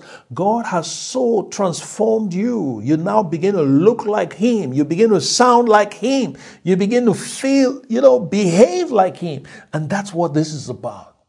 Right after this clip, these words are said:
So I want to be more like our Father, our Heavenly Father. Why? You carry His D N A. <laughs> You have His D N A in you.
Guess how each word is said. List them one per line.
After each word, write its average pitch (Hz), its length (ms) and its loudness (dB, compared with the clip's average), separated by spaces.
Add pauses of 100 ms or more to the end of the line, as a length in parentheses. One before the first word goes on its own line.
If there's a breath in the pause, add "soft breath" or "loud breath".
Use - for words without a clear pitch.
(400)
So 170 180 2
I - 20 4
want 185 160 6
to 175 60 0
be 151 200 0
more 175 680 4
like 131 280 -4
our 110 140 -8
Father, 117 560 -12 (220)
our - 100 -20
Heavenly - 380 -12
Father. 107 420 -14 (360 soft breath)
Why? - 380 -8
You 139 100 -6
carry 233 360 -6
His 196 180 -4
D 220 200 -4
N 277 140 -8
A. - 500 -14
<laughs> - 500 -20
You 147 80 -6
have 185 180 -2
His 175 180 -4
D 156 280 2
N 320 160 4
A 262 220 0
in 208 100 -4
you. 135 340 -8